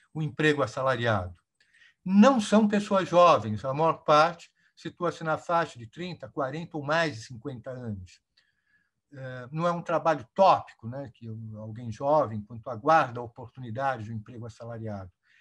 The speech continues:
Na região metropolitana de Salvador, mais de sessenta por cento são chefes de família, percentual bem acima do verificado para a média da população ocupada, mas que indica a relevância desse trabalho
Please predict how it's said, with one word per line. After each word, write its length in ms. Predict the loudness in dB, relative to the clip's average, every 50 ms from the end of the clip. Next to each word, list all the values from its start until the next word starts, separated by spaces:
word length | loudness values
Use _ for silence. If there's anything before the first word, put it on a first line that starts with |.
| _ _ _ _ -6
Na 140 | 0 2 4
região 300 | 4 4 2 0 -2 -4
metropolitana 800 | -6 -6 -6 -6 -8 -6 -6 -6 -6 -8 -8 -10 -10 -10 -10 -12
de 80 | -14
Salvador, 720 | -12 -10 -10 -8 -6 -6 -8 -8 -8 -8 -8 -8 -8 -10 -12 _ _ _ _ _ -6
mais 320 | -2 0 0 0 -2 -4
de 60 | -12
sessenta 540 | -14 -10 -12 -12 -12 -12 -12 -12 -12 -12 -14
por 200 | -16 _ -18 -20
cento 320 | -16 -14 -12 -12 -12 -12 -14
são 160 | -16 -16 -14
chefes 360 | -12 -10 -10 -10 -10 -12 -18
de 100 | -20 -14
família, 520 | -10 -8 -6 -4 -4 -4 -4 -4 -8 -12 _ _ _ _ _ _ _ _
percentual 500 | -12 -12 -12 -12 -12 -12 -8 -4 -4 -4 -4
bem 200 | -2 -2 -2 -2
acima 420 | -2 -4 -6 -6 -4 -2 -2 -4
do 120 | -6 -10 -14
verificado 680 | -14 -14 -14 -16 -20 _ -8 -4 -4 -4 -4 -6 -10 -12
para 120 | -10 -10
a 40 | -8
média 400 | -8 -6 -4 -4 -4 -4 -6 -10
da 80 | -16 -18
população 580 | -20 -20 -20 -20 -18 -18 -18 -18 -18 -20 -20
ocupada, 560 | -20 -20 _ _ -10 -8 -8 -8 -10 -12 -16 -20 _ _ _ _ _ _ _ _
mas 140 | -20 -20 -18
que 120 | -14 -14
indica 440 | -12 -12 -10 -10 -10 -8 -6 -6 -6
a 40 | -6
relevância 640 | -6 -6 -4 -4 -4 -4 -6 -8 -8 -8 -10 -12 -12
desse 280 | -10 -8 -10 -10 -10 -10
trabalho 560 | -8 -8 -6 -6 -4 -4 -4 -4 -6 -8